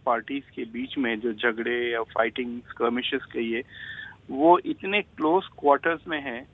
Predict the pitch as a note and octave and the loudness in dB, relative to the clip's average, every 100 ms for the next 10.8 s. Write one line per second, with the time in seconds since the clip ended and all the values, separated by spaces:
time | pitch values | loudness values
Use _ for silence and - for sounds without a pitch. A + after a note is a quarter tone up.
0 | - - E3 D#3 D#3 D#3+ - - - - | -20 -8 -2 0 0 -2 -4 -10 -20 -16
1 | - C#3+ - D3+ C#3+ - C#3 C3+ D#3 F#3 | -6 -6 -4 -4 -4 -2 -4 -2 0 0
2 | - G3+ G3+ F3+ F3 D#3+ D#3 E3 D#3 - | 0 -4 -2 0 0 0 -2 -4 -2 -4
3 | - D3 C#3+ - D3+ D3+ D3+ D3+ C#3+ C3 | -6 -4 -4 0 4 6 6 4 0 2
4 | B2 D3+ C#3 A#2+ B2+ A#2+ F#2+ - - - | 4 4 4 2 6 6 6 -6 -20 -18
5 | - F#3 E3+ F3+ - - C3+ D3+ D#3+ - | -6 -4 0 0 0 -6 -4 -2 -2 0
6 | E3+ F#3+ - E3 - F#3+ - E3+ E3+ F#3 | -2 0 2 0 0 -8 -8 -6 -6 -4
7 | G#3+ - F3 F#3+ F#3+ D#3+ D#3 D3+ - F3+ | -6 -4 -2 -2 -2 -4 -6 -6 -4 -4
8 | E3 D3 - G#3+ G#3 E3+ E3 E3+ - F3+ | -4 -10 -10 -8 -6 -2 0 -2 -4 -6
9 | F3 E3 D#3+ C#3+ D#3 - F3 D#3+ D3+ D3 | -6 -6 -8 -10 -12 -6 -6 2 4 4
10 | E3 D#3+ D3 C#3 - D#3 D3 | 0 -4 -4 -10 -6 0 0